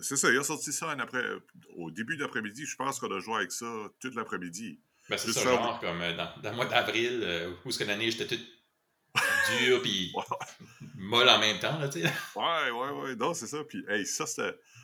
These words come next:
Speaker 1: ça, c'était une bonne après-midi, là. Juste toute l'après-midi, faire, faire, puis ensuite, je pense qu'on a joué dans, ah, c'était peut-être cinq mètres carrés, là.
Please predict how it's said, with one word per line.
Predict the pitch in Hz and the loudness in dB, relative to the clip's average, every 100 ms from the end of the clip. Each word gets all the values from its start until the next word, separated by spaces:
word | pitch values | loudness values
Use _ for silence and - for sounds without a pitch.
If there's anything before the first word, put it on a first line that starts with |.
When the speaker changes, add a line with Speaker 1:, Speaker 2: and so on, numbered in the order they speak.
| _ | _
Speaker 1:
ça, | 214 | -8
c'était | 214 139 | -4 -2
une | |
bonne | 107 110 | 2 4
après-midi, | 101 95 90 90 87 | 2 0 -2 -6 -8
là. | 80 90 | -8 -8
Juste | 147 - - - _ - | -8 -8 -12 -20 _ -12
toute | 147 | -8
l'après-midi, | 135 127 127 113 117 | -2 0 -2 -4 -8
faire, | 107 82 73 90 98 101 107 104 104 104 - - | -6 -6 -8 -12 -12 -10 -10 -12 -14 -16 -20 -14
faire, | 101 98 - | -10 -10 -10
puis | 85 | -8
ensuite, | 80 - 95 76 | -6 -4 -6 -8
je | - | -8
pense | 98 101 | -4 -4
qu'on | 98 80 | -4 -8
a | 78 | -10
joué | 80 101 98 | -8 -6 -6
dans, | 78 71 69 64 _ _ _ _ _ | -6 -8 -10 -16 _ _ _ _ _
ah, | 110 - | -4 -4
c'était | - - | -10 -6
peut-être | 95 - | -6 -4
cinq | 98 95 | -4 -4
mètres | 95 90 - | -6 -6 -4
carrés, | 82 78 78 90 | -6 -6 -6 -6
là. | 69 | -8